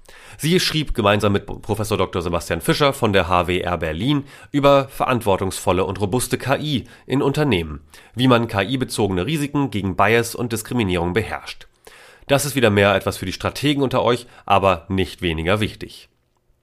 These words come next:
Daniel Barke ist einer der Gründer von Work Genius, die ein ziemlich smartes System für die Vermittlung von Unternehmen auf der einen und Freelancern auf der anderen Seite gebaut haben.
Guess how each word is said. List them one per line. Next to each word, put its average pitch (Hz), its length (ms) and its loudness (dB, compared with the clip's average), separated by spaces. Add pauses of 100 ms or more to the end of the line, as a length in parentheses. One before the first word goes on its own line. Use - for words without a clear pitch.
(640)
Daniel 123 320 4
Barke 170 400 4
ist 113 400 -4
einer 123 140 2
der 113 100 2
Gründer 120 240 4
von 113 180 0
Work 101 220 4
Genius, 135 480 -4 (300)
die 120 140 4
ein 113 160 2
ziemlich 117 380 2
smartes 92 460 0
System 92 340 -2
für 95 160 -4
die 87 100 -4
Vermittlung 120 360 2
von 113 100 0
Unternehmen 113 500 2 (120)
auf - 140 -10
der - 160 -4
einen 143 240 2 (240)
und 120 140 0
Freelancern 110 540 2
auf 87 140 -2
der - 160 -4
anderen 98 240 0
Seite 76 240 -6
gebaut 71 340 -6
haben. 69 280 -10